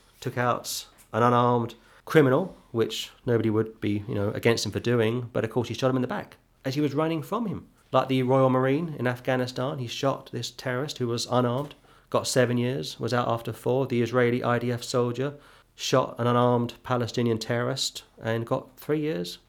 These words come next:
and was released within two. So there are differences of killing, manslaughter, but for the Jews, back in the Old Testament, they had a place where the person could go who had murdered, not intentionally, no premeditation, but due to a scuffle, like the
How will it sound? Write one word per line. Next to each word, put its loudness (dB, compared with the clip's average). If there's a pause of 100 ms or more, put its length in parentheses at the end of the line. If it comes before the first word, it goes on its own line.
(240)
and 0
was -2
released -4 (400)
within 2
two. -2
So -4
there 2
are 4
differences -4 (220)
of -8
killing, 2
manslaughter, -2
but -8
for -10
the -6
Jews, 0
back -8
in -2
the 0
Old -2
Testament, -4
they -2
had 0
a -8
place 0
where -4
the -2 (340)
person 6
could -4
go 2
who -2
had -2
murdered, 0 (380)
not 2
intentionally, -4
no 2
premeditation, -4
but -6 (140)
due 2
to -4
a -4
scuffle, 0
like 0
the -2